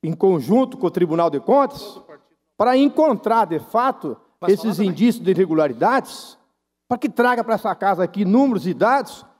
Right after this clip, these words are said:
Speaker 1: pra que a sociedade, o, o catarinense, saiba de fato o que aconteceu. Você da parte, deputado Humberto.
Speaker 2: Deputado Massoco, só pra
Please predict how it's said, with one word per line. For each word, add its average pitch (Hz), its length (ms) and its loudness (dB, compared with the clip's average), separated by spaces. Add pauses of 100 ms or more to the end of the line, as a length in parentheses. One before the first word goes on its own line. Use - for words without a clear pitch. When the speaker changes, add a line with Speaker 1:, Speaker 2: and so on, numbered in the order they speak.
(200)
Speaker 1:
pra 233 120 0
que - 80 -2
a 233 40 0
sociedade, 214 760 0
o, 147 160 -2 (260)
o - 100 -4
catarinense, 196 880 0 (480)
saiba 226 320 -2
de 202 120 0
fato 220 260 -2
o - 40 -20
que 220 60 0
aconteceu. 202 540 -4 (380)
Você 185 200 0
da 214 140 0
parte, 190 240 0
deputado 170 400 -2
Humberto. 131 340 -4 (640)
Speaker 2:
Deputado 190 260 -10
Massoco, 226 420 -4
só 240 200 -12
pra 180 300 -10